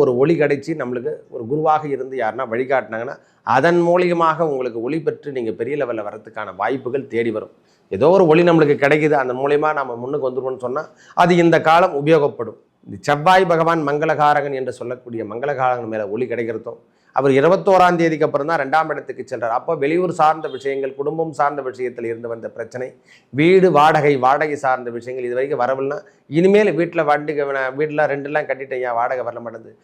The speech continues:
அப்படின்னு நினைக்கிறவங்களுக்கெல்லாம் இனி வாடகை சார்ந்த விஷயத்தில் இருந்து வந்த பிரச்சனையும் விலகும். முதல் மனத்தாக்கம் குறையும், வரவு சார்ந்த விஷயம் அதிகரிக்க ஆரம்பிக்கும், ஒவ்வொரு விஷயத்திலும் அதிகரிக்கும். இந்த நோய்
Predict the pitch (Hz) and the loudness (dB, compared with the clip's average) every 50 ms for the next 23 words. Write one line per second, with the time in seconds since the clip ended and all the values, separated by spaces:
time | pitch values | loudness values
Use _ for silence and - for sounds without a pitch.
0 | _ _ _ - 98 143 139 143 135 123 127 135 135 143 135 127 127 117 113 123 | _ _ _ -10 -8 -4 -2 -2 -2 -2 -2 -2 0 0 0 0 -2 -4 -4 -4
1 | 131 135 - 147 160 170 165 147 143 151 156 160 156 143 131 143 135 135 131 123 | -6 -6 -6 -6 -4 -2 2 4 4 4 4 2 -2 -2 -2 -2 -2 -2 -4 -10
2 | 120 110 117 110 117 113 117 113 113 113 110 110 104 - 127 127 127 - 139 147 | -10 -10 -12 -12 -10 -10 -8 -8 -8 -10 -10 -10 -8 -4 -4 -4 -4 -4 -6 -6
3 | 156 147 110 104 101 87 87 - _ _ _ _ - 127 120 113 123 131 131 120 | -6 -6 -6 -6 -6 -8 -10 -18 _ _ _ _ -6 -4 0 2 2 2 2 2
4 | 113 117 131 127 - 131 127 113 120 120 113 104 113 113 113 117 120 123 113 113 | 2 0 0 2 4 4 4 4 2 0 0 0 2 2 2 2 0 0 2 2
5 | 120 135 143 160 143 - 143 131 123 120 113 107 107 104 110 117 127 135 - - | 2 2 2 0 0 2 2 2 2 0 -2 -6 -6 -6 -6 -6 -6 -6 -8 -12
6 | 127 139 151 156 165 160 131 143 127 113 113 113 107 101 101 - - 110 123 143 | -6 -4 0 2 2 0 2 2 2 2 2 0 -4 -8 -12 -14 -8 -2 0 0
7 | 165 175 185 226 302 294 208 185 151 156 180 170 180 190 175 131 139 143 143 147 | 0 0 0 0 2 4 4 2 2 2 0 0 2 0 0 2 2 2 0 0
8 | 120 - - - - _ _ _ _ _ _ _ - 120 117 120 127 147 175 202 | -2 -4 -8 -16 -20 _ _ _ _ _ _ _ -8 -4 -2 0 2 4 4 4
9 | 220 226 | 4 2